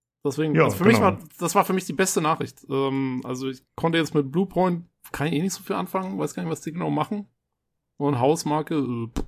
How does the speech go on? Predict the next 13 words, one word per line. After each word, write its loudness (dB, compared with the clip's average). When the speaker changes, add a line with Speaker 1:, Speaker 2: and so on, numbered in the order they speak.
Speaker 1:
na -2
ja. -6
Aber 2
nix, 4
das 0
war -4
cool. -4
Da 2
hab 6
ich 6
Speaker 2:
Mhm. 8
Speaker 1:
mich 0
gefreut. -10